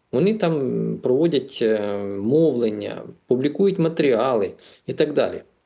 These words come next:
Це і є також впливом на політику в цих країнах. І в цій частині тяглість її залишається вже впродовж фактично вісімдесяти років. І це буде незмінним і надалі. Тому дійсно Європі варто приділити цій проблемі більше уваги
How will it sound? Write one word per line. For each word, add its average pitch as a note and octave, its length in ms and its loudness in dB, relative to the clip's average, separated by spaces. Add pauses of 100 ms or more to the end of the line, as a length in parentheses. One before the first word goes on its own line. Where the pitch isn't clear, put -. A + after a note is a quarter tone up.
(120)
Це D3+ 200 2
і D#3+ 80 2
є A3 120 4
також D#3 280 -4
впливом A2+ 520 -2
на G#2+ 100 -4
політику A2+ 500 -2
в - 40 -6
цих - 220 -4
країнах. F#2+ 440 -2 (600)
І C#3+ 220 4
в - 140 -6
цій A3 180 0
частині G3 420 0
тяглість A#2 720 -2
її B2+ 280 -2
залишається B2+ 680 2
вже A2 100 -6
впродовж A#2+ 360 0
фактично C#3 480 -4
вісімдесяти G#2 600 -2
років. F#2 300 -4 (380)
І B2 80 0
це F3+ 160 2
буде G3 200 2
незмінним D3+ 580 0
і C3 80 0
надалі. B2+ 420 -4 (460)
Тому F#3+ 320 4
дійсно E3 340 0
Європі D#3 400 2
варто C3+ 360 0
приділити C3+ 520 -2
цій A#2 200 -6
проблемі B2 420 0
більше B2 300 -2
уваги D#3 340 -2